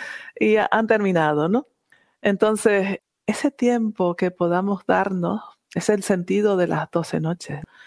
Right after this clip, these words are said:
el tiempo que podamos darnos cada uno, un poquito cada día, para dedicarle a esta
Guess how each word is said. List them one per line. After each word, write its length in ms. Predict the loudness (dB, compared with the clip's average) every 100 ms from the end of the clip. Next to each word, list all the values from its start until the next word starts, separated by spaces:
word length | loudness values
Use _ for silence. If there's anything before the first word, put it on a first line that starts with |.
| -4
el 220 | -2 0
tiempo 400 | 0 0 0 0
que 120 | 0
podamos 460 | 0 0 0 0 0
darnos 460 | 0 2 -2 -6 -10 -18 -18 -2
cada 340 | 0 2 2
uno, 460 | 2 0 0 -2 -6 _ _ _ -2
un 180 | 0
poquito 680 | 0 0 2 0 -4 -8 -12 _
cada 280 | -2 0 2
día, 400 | 2 2 0 -2 -10 -10 0
para 540 | 2 2 2 0 -4
dedicarle 880 | -2 2 2 2 0 2 0 -2 -6 _ _ _
a 120 | -2 -2
esta 640 | 0 2 2 2 0 -4